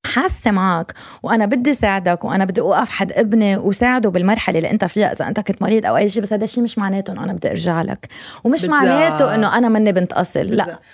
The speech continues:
Speaker 2: ومش
Speaker 1: عرفتي؟
Speaker 2: معناها إن أنا مش هعيش حياتي. يعني أنا هنا يمكن، ما أعرفش لو أنت خدتي بالك، بس أنا حاسة إن في شوية double standards. If we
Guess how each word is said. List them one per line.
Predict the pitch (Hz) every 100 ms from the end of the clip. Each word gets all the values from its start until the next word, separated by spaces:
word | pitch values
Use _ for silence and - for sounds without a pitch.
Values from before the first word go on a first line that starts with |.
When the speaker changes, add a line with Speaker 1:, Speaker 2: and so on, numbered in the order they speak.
| -
Speaker 2:
ومش | 262
Speaker 1:
عرفتي؟ | 330 370
Speaker 2:
معناها | 311 381
إن | 359
أنا | 381
مش | 330 -
هعيش | 240 320
حياتي. | - 240 254 262
يعني | 202 220
أنا | 262
هنا | 269 269 254
يمكن، | 214 247 247 262 - - -
ما |
أعرفش | 196 226 240
لو |
أنت | 233 240
خدتي | 220 214
بالك، | 202 208 240
بس | 214
أنا | - 254
حاسة | 277 294 330
إن | 233
في | 277
شوية | - 269
double | 262 202 220
standards. | 254 - 269 294 277 -
If |
we | -